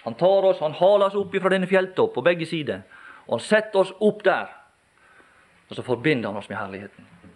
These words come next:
Så tar han oss ut gjennom. Og så kommer vi til kapittel seks, og så forbinder han oss med herligheten. Nei, med, med gudsfrykten. Der forbinder læren oss med gudsfrykten. Ikke motsatt.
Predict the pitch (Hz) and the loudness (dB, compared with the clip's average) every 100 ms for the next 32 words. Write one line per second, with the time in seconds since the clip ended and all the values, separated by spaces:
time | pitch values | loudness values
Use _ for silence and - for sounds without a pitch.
0 | _ - - - - - 123 - 180 185 | _ -20 -20 -20 -16 -10 -6 0 2 2
1 | 175 170 190 180 170 147 151 139 101 - | 0 -6 -6 -6 -4 -2 0 -2 -4 -10
2 | _ _ _ _ _ _ _ _ _ _ | _ _ _ _ _ _ _ _ _ _
3 | _ _ _ _ _ _ 120 123 139 127 | _ _ _ _ _ _ -8 -2 0 0
4 | 110 113 110 113 107 - 110 - 104 107 | -2 -4 -4 -4 -6 -4 -4 -6 -18 -10
5 | 107 113 107 87 90 90 - 92 101 98 | -6 -6 -6 -8 -12 -16 -12 -6 -6 -6
6 | 90 - 80 _ _ _ _ 123 117 107 | -14 -18 -20 _ _ _ _ -6 -4 -6
7 | 104 113 104 117 - - - - - _ | -6 -8 -8 -8 -8 -18 -20 -20 -20 _
8 | _ _ - - - - 139 143 143 143 | _ _ -20 -20 -8 -2 0 0 0 0
9 | 143 156 165 156 151 147 151 147 175 - | 0 0 0 -2 -4 -6 -8 -4 -4 -4
10 | 113 - - - _ _ _ _ _ _ | -10 -10 -16 -20 _ _ _ _ _ _
11 | _ _ _ _ _ _ 151 143 127 - | _ _ _ _ _ _ -6 -4 -4 -8
12 | - - | -14 -18